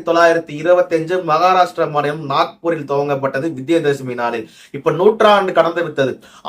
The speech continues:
ஆயிரத்தி தொள்ளாயிரத்தி இருபத்தஞ்சு துவக்கப்பட்ட இயக்கம் ரெண்டாயிரத்தி இருபத்தஞ்சு கடந்து செயல்பட்டுக்கிட்டு இருக்கு, எந்த ஒரு பிரிவினையும் இல்லாமல்.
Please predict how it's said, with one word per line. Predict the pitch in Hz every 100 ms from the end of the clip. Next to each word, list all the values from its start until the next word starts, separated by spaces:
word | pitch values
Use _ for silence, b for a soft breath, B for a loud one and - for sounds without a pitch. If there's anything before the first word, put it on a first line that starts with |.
| 135
ஆயிரத்தி | 165 175 -
தொள்ளாயிரத்தி | 160 165 156 - 147
இருபத்தஞ்சு | 156 180 180 160 151
துவக்கப்பட்ட | 160 160 160 151 - 151
இயக்கம் | 156 160 196 170
ரெண்டாயிரத்தி | 143 160 175 175 170 165 151
இருபத்தஞ்சு | 160 175 175 170 151 143 - -
கடந்து | 156 180 185 247 - B -
செயல்பட்டுக்கிட்டு | 180 180 175 160 143 143
இருக்கு, | 131 127 _ 139
எந்த | 165 185 185 170
ஒரு | 160 165
பிரிவினையும் | 160 175 175 165 160 160 - 127
இல்லாமல். | 147 151 135 123